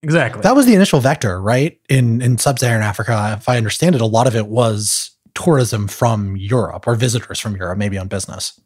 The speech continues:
Speaker 1: Yeah, a lot of it came from Europe. Um, the first case, which was, uh, in sub-Saharan Africa, which was seen in Nigeria, was from a, a, a man who came from Milan and roamed around for forty-eight hours before they figured out he was carrying the symptom. Uh, j-, just to,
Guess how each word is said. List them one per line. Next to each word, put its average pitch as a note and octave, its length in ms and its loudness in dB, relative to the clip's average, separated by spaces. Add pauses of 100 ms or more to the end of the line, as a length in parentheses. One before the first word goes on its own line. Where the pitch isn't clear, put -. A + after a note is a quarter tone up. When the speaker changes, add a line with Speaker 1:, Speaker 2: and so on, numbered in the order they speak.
(240)
Speaker 1:
Yeah, D#3 200 2
a C#3 40 2
lot D#3 160 2
of D#3+ 80 0
it D3 60 -2
came D3+ 140 -2
from C#3+ 160 0
Europe. A#2+ 440 -2
Um, A2+ 460 -2
the A#2+ 100 -2
first C#3 360 -4
case, C3 360 -4
which B2+ 180 -6
was, A#2 240 -4
uh, A#2 300 -2 (160)
in C3+ 80 0
sub-Saharan A#2 360 0
Africa, G#2+ 360 -4
which A2 160 -10
was A2 100 -10
seen A2+ 140 -4
in G#2+ 80 -4
Nigeria, G#2+ 500 -4
was G#2 240 -12
from G#2 220 -6
a, G2 260 -6 (140)
a, A2+ 180 -8 (120)
a - 20 -8
man G#2 240 -4
who G2+ 100 -6
came G2+ 240 -8
from C3+ 200 0
Milan G2+ 340 -4 (260)
and A2+ 420 -4
roamed A#2+ 220 2
around G#2 380 -2
for G2+ 140 -8
forty-eight G#2 420 -2
hours G2 260 -4
before G2 380 -10 (100)
they A#2 80 -2
figured G2 320 -6
out F#2 260 -8 (140)
he C3+ 220 -8
was A2+ 100 -8
carrying A2+ 320 -2
the G#2 80 -10
symptom. C3+ 380 -2
Uh, D3+ 240 -2
j-, E3 160 -14
just D#3+ 240 0
to, G3 80 0